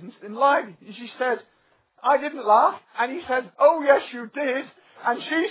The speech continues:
said, "Oh, no, I didn't." <laughs> It's sort of there. It's a pantomime. It's so br-, you in there with me? You need to come in. It's so brilliant. And,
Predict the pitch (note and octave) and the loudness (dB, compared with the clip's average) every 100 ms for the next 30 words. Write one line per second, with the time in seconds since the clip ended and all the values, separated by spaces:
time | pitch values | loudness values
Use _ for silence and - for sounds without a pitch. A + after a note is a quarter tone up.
0 | - B3 C#4+ - _ - - D4+ D#4 D#4+ | 6 10 10 6 _ -6 8 12 12 12
1 | D4+ C#4+ C4+ C4 G3 - - C#4+ - D4+ | 8 8 10 8 8 2 0 2 0 -10
2 | - - - B4 - - - - A4+ - | -14 -16 -10 -8 -8 -12 -10 -4 -2 6
3 | D#4+ D4 C#4 D4+ D4+ D4+ - A#4+ F#4+ F4+ | 8 10 8 10 10 8 2 4 4 4
4 | - F4+ F4+ F4 - F#4 F4+ F4 E4+ D#4+ | 8 10 10 6 2 10 12 12 12 6
5 | - - - - E4+ - - E4+ F4+ - | -4 -16 -16 -6 -6 0 10 10 10 6
6 | D4+ D4 E4+ F4 E4+ D#4+ E4+ E4+ C4 C#4 | -2 4 4 8 8 8 6 2 -2 -4
7 | - B3+ D#4+ D4 - - C#4+ C#4+ C#4 - | -8 -10 -8 -8 -6 0 0 2 -2 -6
8 | - - - D4+ D#4+ E4 D4 E4+ F4+ E4+ | -2 0 2 6 6 6 2 4 4 2
9 | B3 - - _ - C#4+ D4 | -2 -8 -20 _ -6 -4 -4